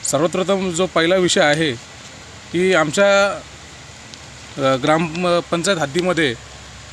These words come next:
अ, आतकरगाव येथे दोनशे बहात्तर नंबरचा गट नंबर हा गुरुचरण आहे.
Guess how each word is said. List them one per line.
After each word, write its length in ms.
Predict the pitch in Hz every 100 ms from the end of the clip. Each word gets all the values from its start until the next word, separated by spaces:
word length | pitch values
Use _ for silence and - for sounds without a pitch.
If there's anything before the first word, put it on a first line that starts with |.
| - - -
अ, 280 | 147 135 139
आतकरगाव 480 | 143 139 196 190 190
येथे 340 | 165 175 147 151 - - - - - - 180 131
दोनशे 320 | 135 139 190
बहात्तर 500 | 151 156 - 190 185 180 - - -
नंबरचा 440 | 143 151 170 160 175
गट 160 | 170 170
नंबर 240 | 170 170
हा 320 | 160 143 127
गुरुचरण 460 | 151 170 156 190 165
आहे. 420 | 127 135 180 -